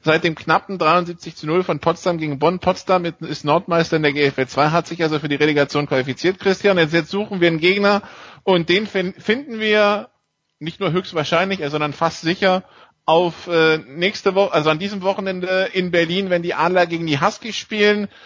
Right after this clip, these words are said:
Samstag, sechzehn Uhr, Poststadion, ähm, und ja, keiner will gegen Potsdam ran, also wirklich ein Spiel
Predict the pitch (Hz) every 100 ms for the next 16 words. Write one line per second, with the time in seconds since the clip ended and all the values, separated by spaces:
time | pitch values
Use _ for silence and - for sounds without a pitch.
0 | - - 135 202 - 185 165 160 214 -
1 | 185 175 175 170 202 220 - - 180 180
2 | 180 185 175 175 180 151 147 147 147 143
3 | - _ - 160 160 160 160 - - _
4 | _ _ _ _ 151 123 117 160 208 202
5 | 196 185 170 202 - 190 175 165 196 190
6 | 165 165 185 190 175 160 - 202 214 208